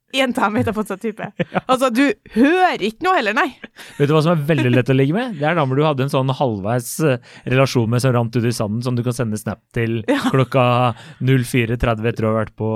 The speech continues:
Speaker 2: eh,
Speaker 1: Nach
Speaker 2: justisen.
Speaker 1: spørsmålstegn.
Speaker 2: Ja, ja, ja, ja.
Speaker 1: Det er jo en vits, det er jo en vits, det er ute i kveld-meldinga som man
Speaker 2: <laughs> Ja.
Speaker 1: vitser med, liksom.
Speaker 2: Ja. Men
Speaker 1: Vi må aldri glemme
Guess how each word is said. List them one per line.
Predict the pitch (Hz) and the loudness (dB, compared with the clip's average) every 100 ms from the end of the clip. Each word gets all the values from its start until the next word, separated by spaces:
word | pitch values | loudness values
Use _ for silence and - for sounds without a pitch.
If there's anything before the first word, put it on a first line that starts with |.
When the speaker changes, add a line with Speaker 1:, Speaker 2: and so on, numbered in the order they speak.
| 113 | 2
Speaker 2:
eh, | 120 285 | 2 2
Speaker 1:
Nach | - - - 120 | -2 -8 -10 -6
Speaker 2:
justisen. | 123 117 | -4 -2
Speaker 1:
spørsmålstegn. | 349 143 214 - 151 | -2 0 -4 -2 0
Speaker 2:
Ja, | 160 | 0
ja, | 151 | 0
ja, | 131 | 0
ja. | 113 | 2
Speaker 1:
Det | 269 | 2
er | 302 | 0
jo | 370 - 214 | -6 -8 -8
en | 202 | -2
vits, | 269 - - - | -2 -4 -12 -4
det | 330 | 0
er | |
jo | 285 | 0
en | 254 294 | -2 -6
vits, | - - | -6 -2
det | 277 | 0
er | 233 - | 0 0
ute | 254 247 214 - | 2 4 2 -4
i | 185 | -12
kveld-meldinga | - 196 180 180 175 - 185 | -6 -6 -4 -6 -2 2 2
som | - | 2
man | 160 | 0
Speaker 2:
<laughs> | 156 | 0
Ja. | |
Speaker 1:
vitser | - 165 202 | -2 -4 -2
med, | 240 | -2
liksom. | 349 285 254 - - 135 - | -2 -4 -4 -8 -6 -6 -4
Speaker 2:
Ja. | 135 - - 214 202 156 - | -8 -8 -16 -10 -10 -12 -4
Men | 143 180 156 | 2 2 2
Speaker 1:
Vi | 269 | 0
må | 294 | 2
aldri | 330 294 226 | 2 0 0
glemme | 254 311 330 | 0 0 -6